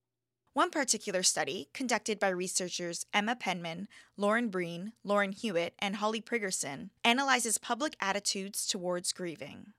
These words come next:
The study concludes that men and women may grieve similarly, yet may exhibit different coping patterns. While many contemporary studies stress that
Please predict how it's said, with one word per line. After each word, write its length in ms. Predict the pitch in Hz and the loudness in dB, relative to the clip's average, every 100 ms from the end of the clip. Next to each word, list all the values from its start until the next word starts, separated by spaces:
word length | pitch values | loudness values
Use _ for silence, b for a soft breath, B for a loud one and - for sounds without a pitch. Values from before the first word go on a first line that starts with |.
| _ _ _ _ _ | _ _ _ _ _
The 100 | 254 | 4
study 360 | - 262 269 | 6 6 2
concludes 540 | 339 339 302 233 202 - | -2 -8 -6 -4 -4 0
that 180 | 202 196 | 0 2
men 240 | 190 196 | 0 0
and 160 | 254 208 | 0 -2
women 320 | 170 170 180 | -2 -4 -2
may 120 | 185 | -2
grieve 280 | 185 185 185 | -2 -2 0
similarly, 800 | - 262 247 170 147 139 - 254 - _ _ | 2 2 2 0 -2 -4 -6 -10 -14 _ _
yet 260 | 240 262 - | 2 2 2
may 300 | 208 226 349 | 0 2 2
exhibit 460 | - 240 233 262 | 2 0 0 0
different 340 | 208 196 233 - | 0 0 -4 -4
coping 400 | - 247 208 170 | -6 -6 -6 -12
patterns. 720 | 165 123 58 107 - - - _ _ | -8 -8 -8 -10 -10 -8 -10 _ _
While 240 | 220 233 254 | 4 6 6
many 220 | 254 330 | 4 2
contemporary 800 | - 294 240 220 - 196 170 175 | -2 -2 0 0 0 2 2 0
studies 400 | - - 170 - | 0 -2 0 2
stress 320 | - 165 170 | 2 0 -4
that 300 | - 170 165 | -2 -2 -2